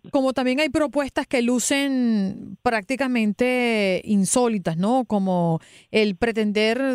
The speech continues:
dar educación gratuita, sobre todo hablando, por supuesto, de la universitaria y un sistema de salud que sabemos cuánto nos cuesta. Ya tú hablabas desde tu experiencia, pero ha-, hay promesas que también lucen como,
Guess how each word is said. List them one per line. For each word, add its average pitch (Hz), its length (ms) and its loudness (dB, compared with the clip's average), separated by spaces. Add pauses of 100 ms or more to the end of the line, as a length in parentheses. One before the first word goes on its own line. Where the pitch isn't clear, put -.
dar 202 460 0
educación 226 540 0
gratuita, 226 580 -2
sobre 185 240 0
todo 214 580 2
hablando, 185 380 0
por 220 120 -2
supuesto, 180 440 -2
de 220 80 2
la 180 100 0
universitaria 180 920 0 (300)
y 196 300 2
un 220 140 4
sistema 233 680 0
de 190 220 0
salud 202 360 0
que 240 80 0
sabemos 208 380 0
cuánto 220 300 -2
nos 220 160 2
cuesta. 226 340 -2
Ya 196 160 0
tú 214 140 0
hablabas 202 480 0 (240)
desde 202 240 2
tu 208 160 2
experiencia, 233 760 0 (260)
pero 202 500 4
ha-, - 180 -4
hay 190 220 0
promesas 220 560 2
que 160 160 -2
también 175 340 2
lucen 190 300 2
como, 160 520 -2